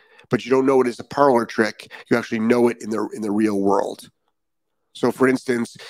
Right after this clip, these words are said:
if you look at our Instagram stories yesterday, today, you can still, you can still see it, I believe. You know, the Instagram stories disappear in twenty-four hours. I would suggest everybody check out our Instagram stories daily because there's a lot of stuff we put up there. Like,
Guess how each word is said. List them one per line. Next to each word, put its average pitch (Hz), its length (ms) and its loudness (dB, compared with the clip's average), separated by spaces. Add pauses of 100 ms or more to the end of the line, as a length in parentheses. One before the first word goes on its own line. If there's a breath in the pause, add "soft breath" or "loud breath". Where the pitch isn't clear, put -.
(140 loud breath)
if 110 120 -8
you 117 80 -2
look 127 140 -2
at 131 80 4
our 117 100 4
Instagram 127 480 0
stories 135 720 4 (760 loud breath)
yesterday, 107 800 -4 (840 soft breath)
today, 107 260 -4
you 107 100 -4
can 104 80 -6
still, 110 200 -6 (140)
you 117 100 2
can 101 120 -6
still 120 180 -4
see 127 300 -12
it, 110 60 -6
I 101 100 -12
believe. 101 480 -8 (480 loud breath)
You 113 80 -2
know, 107 80 -2
the 120 80 -2
Instagram 117 320 -2
stories 113 480 0 (200 loud breath)
disappear - 460 -2
in 107 60 -2
twenty-four 113 400 0
hours. 110 240 2
I 117 80 -2
would 113 100 -2
suggest 165 320 -2
everybody 147 300 4
check - 180 -8
out 120 100 2
our 110 60 2
Instagram 110 340 -2
stories 107 320 0
daily 98 400 -8 (600 loud breath)
because 117 160 -2
there's 107 120 -12
a 110 60 4
lot 113 160 4
of 107 80 -8
stuff - 240 -4
we 104 60 0
put 101 180 0
up - 160 -4
there. - 320 -2
Like, - 200 -4